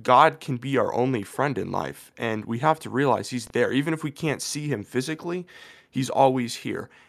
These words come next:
and he sees everything you do. So we can definitely turn to him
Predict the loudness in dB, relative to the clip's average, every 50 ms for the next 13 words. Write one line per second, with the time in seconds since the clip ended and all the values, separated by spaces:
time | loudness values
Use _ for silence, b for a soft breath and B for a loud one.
0 | b _ -4 0 0 0 0 -2 -4 -4 -4 -2 -2 -2 -2 -2 -2 0 0 0
1 | 2 0 -2 -2 -6 -8 -8 -8 -10 -10 _ -10 -10 -10 -12 B B B B B
2 | B -10 -6 0 2 2 2 2 0 -2 -4 -10 _ _ -12 -10 -4 -4 -4 -4
3 | -4 -6 -4 -2 -2 -2 -2 -6 -8 _ -4 2 2 2 2 2 0 0 0 2
4 | 0 -2 -4 -4 -6 -2 0 2 2 2 0 -2 -4 -2 -2 -2 -2 -2 -4 -6